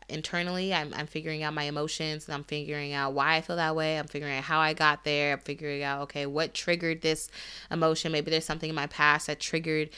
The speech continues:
me to feel this way. Like, maybe it's something that's just a cycle,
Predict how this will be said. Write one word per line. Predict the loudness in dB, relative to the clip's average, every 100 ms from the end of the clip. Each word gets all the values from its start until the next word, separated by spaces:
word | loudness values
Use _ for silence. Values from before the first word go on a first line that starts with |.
| -16 -4
me | 0
to | 0
feel | 2 2
this | 0 0
way. | 4 4 4
Like, | 2 -2 -2
maybe | -2 0 0
it's | -2
something | -2 0 0 0 0 -4 -2
that's | -2 -2
just | -4 -4 -4
a |
cycle, | 2 4 4 6 8 8 6